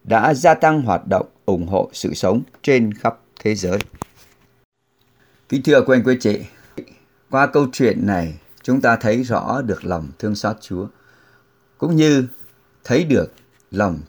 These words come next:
tin và lòng thương xót Chúa sẽ làm nên phép lạ. Cứ cầu nguyện, cầu nguyện, cầu nguyện. Chúng ta không biết được những con người gây ra bao nhiêu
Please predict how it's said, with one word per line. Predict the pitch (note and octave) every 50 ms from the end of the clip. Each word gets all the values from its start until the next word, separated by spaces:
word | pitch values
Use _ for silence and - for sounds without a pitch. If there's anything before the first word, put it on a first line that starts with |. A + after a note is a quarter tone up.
| _ _
tin | - D#3+ D#3+ D#3 D3 C#3
và | A#2+ - - F2
lòng | E2+ E2+ D2+ D#2+ D#2+ -
thương | A#2 A2+
xót | G#2 - A2+ A2+ A#2 -
Chúa | - G2+ F#2 F#2+ G#2 - _ _ _ _ _ _ _ _ _ _ _ _ _ _ _
sẽ | - - C#3 C3
làm | A#2 F#2 D#2+ D2+ D2+ D#2+
nên | F2 G2+ A2 A2+ A2 G2 F#2 F2
phép | - - G#2 G2+ -
lạ. | - D#2+ - - _ _ _ _ _ _ _ _ _ _ _ _ _ _ _ _ _
Cứ | - C3+ E3+ G#3+ A3+ -
cầu | - C#3 B2
nguyện, | A2 G#2+ G#2 G#2 - - - _ _ _ _ _ _ _ _ _
cầu | - G#2+ G2+ F#2+ F2
nguyện, | E2+ F2 F2+ F2+ - - - _ _ _ _ _ _
cầu | - G2+ F#2 E2+
nguyện. | D#2 D#2 E2 D#2+ - - _ _ _ _ _ _ _ _ _ _ _ _ _ _ _ _ _ _
Chúng | - D#3 E3 D#3
ta | E3 D3 C#3 C3+ B2+
không | B2 - - D3+ C3+ C3+ B2+
biết | C3+ D#3 - - _ _ _ _ _ _ _ _ _ _
được | - G#2+ G2+ F2+ E2+ - _ _ _ _ _ -
những | G#2+ B2 D#3 F3+
con | - - E3 E3 E3 E3 D#3+ C#3+
người | B2+ A#2+ A2 G#2+ F#2+ F2+ F2 F2 F2 E2+ E2+ F#2+
gây | G#2 B2+ C#3+ C#3 C3
ra | C3 C3+ B2+ B2+ B2+ A#2+
bao | - - C#3 D3+ D#3+ D3+ D#3
nhiêu | D#3 D3+ D3